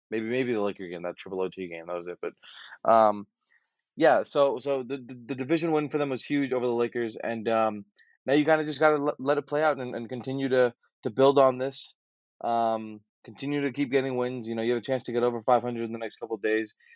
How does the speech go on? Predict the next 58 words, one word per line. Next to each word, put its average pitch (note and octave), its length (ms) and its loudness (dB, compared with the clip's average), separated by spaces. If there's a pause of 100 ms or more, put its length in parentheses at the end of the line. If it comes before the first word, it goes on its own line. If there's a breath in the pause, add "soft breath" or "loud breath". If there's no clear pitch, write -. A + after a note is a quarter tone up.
(160 soft breath)
You A#2 80 0
got A2 40 2
a G#2+ 40 -4
practice B2 400 2
day A#2+ 140 4
on G#2+ 100 0
Saturday, A#2+ 560 2
and G#2+ 200 -6
so, A2+ 440 -2 (480 soft breath)
um, A2 300 -2
you A#2 100 -12
just B2+ 140 -10
gotta D3 160 4
build D#3 240 4
on C3+ 120 2
this. F#2+ 280 -10
It's - 80 -10
all A#2+ 100 0
about B2+ 160 2
building B2 300 -2
on B2 120 -2
this B2 220 -4
and, A2+ 160 -8
and G#2+ 180 -6
seeing B2 220 -4
where A#2+ 80 0
you A#2 100 -2
can A2+ 120 -6
go A2 100 2
from G2+ 160 -6
here. A2 140 2
They G2 100 0
do B2 140 4
have A#2+ 100 4
a, A2 120 -2
a, A2 140 -4 (200)
a A#2+ 120 -4
tough D3 200 4 (440 soft breath)
little B2+ 220 4
three-game C#3 400 4
road A#2+ 280 4
trip B2+ 300 -2 (140)
coming B2 260 -6
up, A2+ 220 0
but, G#2+ 160 -2 (100)
uh, G#2 220 -2 (540)
not, A#2+ 320 2 (160)
not C3+ 360 4
an C3 120 -4
un-, B2 520 -4
you C#3+ 200 -6
know, D3+ 60 2
not, F3+ 200 2
not F#3 180 6
an F3 120 -2
impossible C3+ 600 -4
trip. - 240 -10
So, G2 320 -6